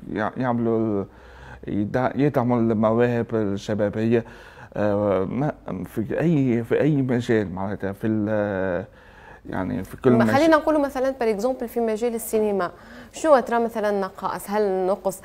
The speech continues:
Speaker 2: مثلًا في دور الشباب اللي مش م-، موجود فيهم مثلًا اختصاص السينما، مش موجود فيهم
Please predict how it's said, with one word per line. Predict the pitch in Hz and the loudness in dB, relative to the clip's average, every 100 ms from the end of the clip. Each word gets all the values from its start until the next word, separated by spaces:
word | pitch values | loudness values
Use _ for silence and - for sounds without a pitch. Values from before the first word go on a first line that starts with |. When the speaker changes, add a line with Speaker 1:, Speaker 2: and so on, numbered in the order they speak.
| 254 233 - | -16 -10 -10
Speaker 2:
مثلًا | 185 190 190 | -6 0 0
في | 190 - | 0 -4
دور | 175 185 | 0 0
الشباب | 175 - 175 185 185 | 0 -4 -2 0 -2
اللي | 160 160 | -4 -6
مش | 170 - 175 | -6 -6 -4
م-، | 170 165 - - - | -2 -4 -8 -18 0
موجود | 180 180 180 | 0 2 -2
فيهم | - 202 175 | 0 -2 -2
مثلًا | 170 170 | -6 -10
اختصاص | 165 - 165 165 | -12 -12 -14 -10
السينما، | - 165 156 175 202 | -6 -4 -4 -4 -4
مش | 208 180 - | -4 -6 -6
موجود | 170 165 - | -6 -6 -6
فيهم | 196 | -2